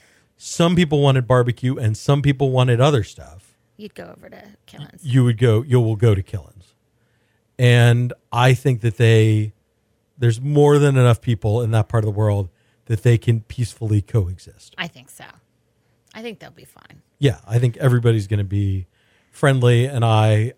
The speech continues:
Speaker 1: I would imagine that you will see some sort of, like, trading creamed corn for tater tot casserole, like,
Speaker 2: Happening. <laughs>
Speaker 1: running bus boys back and forth across Washington Avenue.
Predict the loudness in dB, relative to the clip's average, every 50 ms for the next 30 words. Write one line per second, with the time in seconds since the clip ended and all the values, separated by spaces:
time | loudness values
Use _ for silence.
0 | _ -4 -2 0 0 0 0 -2 -2 -2 0 2 2 2 2 0 -2 -2 -2 -4
1 | -8 -10 -10 -10 -8 -6 -6 -8 -8 -6 -4 -2 0 0 0 -2 -4 -6 _ _
2 | _ _ _ _ _ _ _ _ _ -18 -6 -2 -2 -2 -2 -2 -2 0 0 2
3 | 2 2 2 0 0 0 2 2 2 2 0 -2 _ _ _ _ _ _ _ _
4 | _ _ _ _ _ _ _ _ -6 -2 0 2 2 2 0 -2 -2 -6 -4 -2
5 | -2 -2 -2 -4 -6 -4 -2 0 0 0 0 -4 -6 -10 -8 -4 -4 -2 -2 -4
6 | -4 -4 -4 -4 -4 -4 -4 -2 -2 -2 -4 -6 -6 -4 -2 -2 0 -2 -2 -4
7 | -4 -6 -10 -12 _ _ _ _ _ _ _ -2 0 0 0 0 -2 -2 -4 -4
8 | -4 -4 -6 -4 0 0 2 2 2 2 2 0 0 0 0 -2 -2 -4 -4 _
9 | 0 2 2 2 2 0 0 0 0 0 0 -2 -4 -8 -6 -2 -2 -2 0 -2
10 | -4 -4 -2 -2 -2 -2 -2 -4 -4 -4 -4 -6 -12 -14 -8 -4 -4 -4 -4 -4
11 | -6 -10 -12 -12 -14 -14